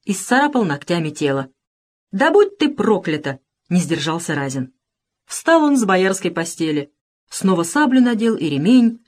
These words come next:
сапоги натянул казацкие, пистолеты засунул за пояс. Прошел Степан Тимофеевич из горницы в горницу и вышел наружу. Обступила Разина ночная прохлада. Вольный ветер в лицо ударил.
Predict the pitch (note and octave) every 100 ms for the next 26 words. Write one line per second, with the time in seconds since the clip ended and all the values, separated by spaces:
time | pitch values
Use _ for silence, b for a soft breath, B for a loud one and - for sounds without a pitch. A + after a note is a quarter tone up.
0 | - - F#3+ D3+ D#3 B3+ A#3 E3+ D#3 E3+
1 | E3+ E3 D3 C#3 - D3 C3+ B2+ _ _
2 | E4 - C#4+ C4+ C4 G#3 D3 C#3 E3+ D#3+
3 | D3 D3+ D3 C3 B2+ - - _ _ _
4 | _ _ - G#3+ G#3+ B3 A#3+ - G#3+ G#3
5 | G#3 F#3+ F#3+ A#3 A3+ F3+ E3+ - F#3+ F3+
6 | G3+ G3 F3+ F3 E3 F3 A#3 G3+ F#3+ F3
7 | - _ _ D4 C#4 F3+ F#3+ D#3+ D3 D3+
8 | C3+ B2+ B2 - _ _ _ _ _ -
9 | G3+ - - B3 C#4+ C4 A3+ A3 G3+ G3
10 | F3+ - - E3 - E3 E3 E3 E3 -
11 | D#3 D#3 D3+ - _ _ _ - A3 D#4+
12 | D4 C#4 C4 A#3+ A#3 F#3+ E3+ - D3+ E3
13 | E3+ F3 E3 E3 D3+ D#3 D3+ D3